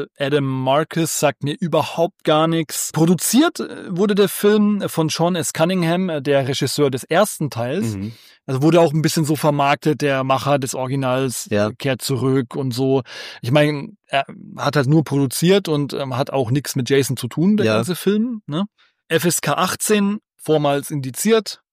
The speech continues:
Speaker 2: Mhm.
Speaker 1: Dieses Mal sogar in der Unrated-Fassung.
Speaker 2: Okay.
Speaker 1: Das ist jetzt, ja, wir sind jetzt in den, in den neunzigern und, äh, da ging das dann scheinbar schon oder da, da hat man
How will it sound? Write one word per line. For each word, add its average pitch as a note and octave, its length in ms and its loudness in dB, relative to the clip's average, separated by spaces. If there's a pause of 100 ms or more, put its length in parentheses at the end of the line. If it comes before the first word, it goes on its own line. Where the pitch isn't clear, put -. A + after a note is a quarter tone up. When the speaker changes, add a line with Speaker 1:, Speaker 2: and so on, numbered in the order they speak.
(120)
Speaker 2:
Mhm. C3 280 -2 (220)
Speaker 1:
Dieses G#3 260 4
Mal G3+ 220 4
sogar F3 360 2
in E3+ 120 0
der F3 220 2 (180)
Unrated-Fassung. C#3 1080 0 (220)
Speaker 2:
Okay. A#2 440 0
Speaker 1:
Das C3+ 180 -8
ist C#3+ 140 -8
jetzt, - 400 -4 (140)
ja, C#3 200 -2
wir D#3 100 0
sind D3 180 0
jetzt C3+ 120 -6
in D3+ 120 -2
den, C#3+ 260 0
in D3 100 -4
den C#3 380 -4
neunzigern A3 640 2 (160)
und, D#3+ 380 0
äh, D3 220 0
da C#3 360 2 (140)
ging F3+ 180 4
das F3+ 140 2
dann D3 160 2
scheinbar C#3+ 360 0
schon C#3+ 300 -2
oder C3 160 -6
da, C3 240 -4
da B2+ 140 -6
hat C#3 120 -2
man D3+ 180 -2